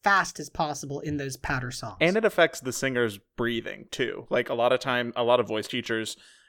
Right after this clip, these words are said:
Speaker 2: uh, whenever I've coached anything that has patter, they'll tell you that you actually need a lot less consonant than you think you do. Uh, and if you really bite into them and try to make every single one of them count,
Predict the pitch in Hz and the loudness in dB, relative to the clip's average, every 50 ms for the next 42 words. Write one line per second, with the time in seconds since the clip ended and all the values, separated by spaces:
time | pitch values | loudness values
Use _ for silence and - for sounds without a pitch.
0 | _ - - 120 113 113 - - - 117 113 113 113 113 104 - 107 110 107 - | _ -2 0 0 2 0 0 -2 0 0 0 0 0 0 0 0 0 -2 -2 -4
1 | - - 117 107 107 - - - 117 117 117 - 131 131 131 123 131 135 127 - | -6 -6 -4 -4 -4 -6 -6 -6 -6 -6 -6 -6 -4 -2 -2 0 0 0 -2 -2
2 | - 151 143 139 143 143 135 120 117 113 - - 135 127 127 120 123 117 113 104 | -2 -2 0 0 0 0 2 0 0 0 0 -2 -2 0 0 -2 -2 -4 -2 -2
3 | 110 104 - 110 113 - - 110 107 - - - 143 135 127 123 123 117 104 104 | 0 -2 0 -2 -2 0 2 0 0 0 -4 -6 -4 -2 -2 -2 -4 -4 -6 -6
4 | 104 110 110 107 104 110 107 107 101 85 98 110 104 - - - 123 101 104 - | -6 -4 -4 -4 -2 -2 0 0 0 0 0 0 -2 -2 -4 -8 -8 -8 -8 -8
5 | - 113 101 98 - 110 101 98 98 95 101 - - 113 95 - - 87 82 - | -10 -10 -10 -10 -10 -12 -12 -10 -12 -12 -12 -12 -12 -12 -12 -12 -12 -12 -10 -8
6 | - - - - - - _ - _ _ _ _ _ - 120 - - - 123 120 | -8 -6 -6 -8 -10 -10 _ -20 _ _ _ _ _ -2 -2 -2 -2 -2 -4 -4
7 | 120 - 127 127 110 123 127 120 123 110 110 - - 120 127 120 - 113 110 113 | -4 -6 -6 -4 -2 0 0 0 0 -2 -2 0 2 2 2 0 -4 -8 -8 -8
8 | 117 - 151 151 170 185 180 - 123 117 - 135 120 110 110 110 117 113 - - | -6 -6 -2 0 0 0 0 -2 -4 -4 -2 0 0 0 2 0 0 -2 0 -2
9 | 127 127 127 123 - - 135 123 120 113 - 123 123 120 113 104 - - - 127 | -2 -2 0 -2 -4 -4 -4 -4 -4 -4 -2 -4 -4 -4 -4 -6 -8 -6 -4 -2
10 | 117 123 151 - | -2 -2 -2 -4